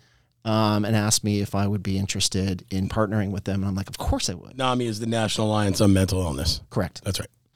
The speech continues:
Speaker 1: So that's how, that's how I got involved.
Speaker 2: Yeah. And then you, and that's kind of transitioned into being a spokesperson for some of these issues. And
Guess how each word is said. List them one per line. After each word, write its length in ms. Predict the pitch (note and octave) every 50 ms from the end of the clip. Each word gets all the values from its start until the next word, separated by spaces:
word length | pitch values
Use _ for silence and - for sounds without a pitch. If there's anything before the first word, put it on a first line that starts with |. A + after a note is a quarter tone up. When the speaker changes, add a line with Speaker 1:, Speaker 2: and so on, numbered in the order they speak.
| _ _ _
Speaker 1:
So 120 | - -
that's 160 | C#3+ C#3 B2+
how, 240 | - - E2+ D#2 D#2 -
that's 120 | - A2 -
how 120 | - F#2
I 40 | F#2
got 140 | F#2 - -
involved. 340 | E2+ F2 - - G#1+ - -
Speaker 2:
Yeah. 260 | D#3 C3+ B2+ G2+ - - -
And 160 | C3+ C#3 C#3
then 120 | C3+ C3
you, 140 | C3 C3 C3+ C3 -
and 180 | C#3+ C#3+ C#3
that's 160 | C3+ C3+ C3 -
kind 160 | - D3 C#3
of 60 | C3
transitioned 500 | - - D3 C3+ B2 C#3+ B2+ - D3+ C3+
into 280 | C3 C3 A#2+ C#3 C#3 C3
being 280 | B2+ C#3 C#3 C3+ C3 C3
a 200 | C3 C3 C3 C3
spokesperson 720 | A#2+ - - - C3 C3+ - - D3 C3+ - - C#3 B2+
for 140 | - - C#3
some 180 | - - D3
of 100 | C#3+ C3 B2+
these 140 | C3 A#2+ A#2
issues. 380 | D3+ D3 - C3+ B2+ A2+ G2+
And 240 | A2+ A2+ G#2+ G#2 -